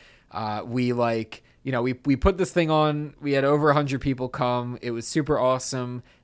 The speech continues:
Everyone that came said that they loved it. It was an awesome time. We had an awesome time.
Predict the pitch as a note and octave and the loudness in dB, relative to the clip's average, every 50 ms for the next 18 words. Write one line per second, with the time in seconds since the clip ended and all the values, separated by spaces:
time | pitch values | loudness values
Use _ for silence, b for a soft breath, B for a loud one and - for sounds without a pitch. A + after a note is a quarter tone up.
0 | b - C#3 D3+ C#3 E3 E3 D#3 D3+ C#3+ C#3+ - - - C#3+ C3+ C3 C3 B2+ B2+ | b 2 2 4 6 6 6 6 6 4 0 -2 -4 -4 -4 -2 -2 -2 -4 -4
1 | C3 A2+ - - - C3+ B2 A#2+ A2+ - B2 B2 A#2 A#2+ A#2+ A#2+ A#2 G#2+ B2 A#2+ | -6 -8 -8 -2 -2 -2 -2 -2 -4 -4 -4 -2 0 0 0 0 -2 -2 -4 -4
2 | A#2 A2+ A2+ A2 A2+ A2 G#2+ A#2+ A2 F#2 A2+ A#2 A#2+ - - B2+ A2+ A2+ A2 - | -4 -4 -6 -8 -8 -8 -8 -8 -8 -6 -4 -4 -6 -6 -8 -10 -10 -10 -10 -8
3 | C3 A2+ A2+ A2 A2 A2+ A2+ A2 b b b b b A2+ C#3 D3 C#3+ C3+ C#3 C3+ | -8 -8 -8 -8 -8 -10 -12 -14 b b b b b 0 2 4 4 6 4 4
4 | C3+ B2+ B2+ B2+ B2+ B2 - C3+ B2 A#2+ G#2+ C3+ B2+ A#2+ A#2+ A#2+ A#2 A#2 A#2 A#2 | 4 2 0 -2 -2 -2 -4 -6 -8 -10 -8 -8 -6 -6 -6 -6 -6 -8 -10 -12